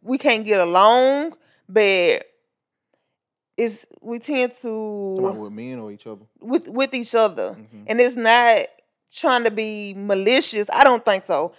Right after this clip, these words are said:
Speaker 1: I think it's more so from insecurities.
Speaker 2: Yeah, I got, I
Speaker 1: But
Speaker 2: get that 'cause I've noticed that a lot too. Men,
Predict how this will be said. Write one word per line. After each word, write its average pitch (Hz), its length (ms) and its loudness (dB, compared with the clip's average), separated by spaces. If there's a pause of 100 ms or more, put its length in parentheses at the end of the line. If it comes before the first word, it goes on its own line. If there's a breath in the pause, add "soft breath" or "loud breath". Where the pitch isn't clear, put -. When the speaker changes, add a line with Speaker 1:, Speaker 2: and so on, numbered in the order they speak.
(120)
Speaker 1:
I 226 120 6
think 233 240 -4
it's 214 180 -4
more 214 260 0 (220)
so 196 320 2
from 185 340 -2
insecurities. 170 800 -10
Speaker 2:
Yeah, 98 200 -18 (120)
I 147 120 0
got, 147 180 2
I 254 200 10
Speaker 1:
But 127 80 -2
Speaker 2:
get 123 180 -4
that 117 180 -12
'cause 120 120 -10
I've 127 200 -4
noticed 120 260 -12
that 95 160 -12
a 98 40 -16
lot 107 260 -12
too. 123 260 -14 (460)
Men, 135 680 -4